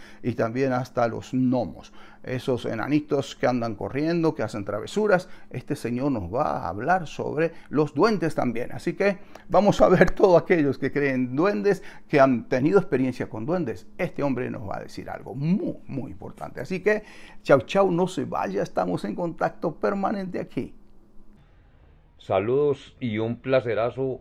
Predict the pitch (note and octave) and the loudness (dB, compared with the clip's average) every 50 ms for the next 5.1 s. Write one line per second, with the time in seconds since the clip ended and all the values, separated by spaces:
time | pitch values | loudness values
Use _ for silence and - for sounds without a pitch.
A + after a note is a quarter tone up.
0 | - - - A#2 G#2 F2+ - - G#2+ F2+ G2 G2+ F#2+ - G#2+ B2 C3 C#3 C3 A#2 | -12 -8 -6 -4 -4 -4 -6 -12 -12 -10 -10 -12 -6 -4 -4 -4 -2 -4 -4 -6
1 | G2+ - - G2 G2 F#2+ G2 G#2+ A2+ B2 B2+ A#2+ - A2 G#2 G2+ G2 F#2+ F#2 F#2 | -6 -8 -6 -6 -4 -4 -4 -4 -4 -4 -6 -8 -6 -8 -8 -8 -6 -8 -8 -10
2 | E2+ D#2 - _ _ _ _ _ - - - - - - - - G#2+ G2+ G2+ F#2+ | -10 -14 -18 _ _ _ _ _ -20 -20 -20 -20 -20 -20 -14 -10 -8 -6 -4 -4
3 | F#2 F2+ F#2+ A2+ B2 A#2+ B2 B2+ B2 A#2+ A#2+ B2+ A#2+ A#2 - C#3 B2+ A2+ G2 - | -4 -4 -4 -6 -6 -2 -2 -2 -2 0 0 -2 -2 0 0 0 0 0 -2 -10
4 | - _ - - - - - - G#2+ A2 G#2 E2+ G2+ G2 F#2 F#2 A2 G#2 F#2+ - | -16 _ -20 -20 -20 -20 -12 -4 -2 0 0 2 0 0 0 2 0 -2 -2 -6
5 | - D#2+ | -16 -18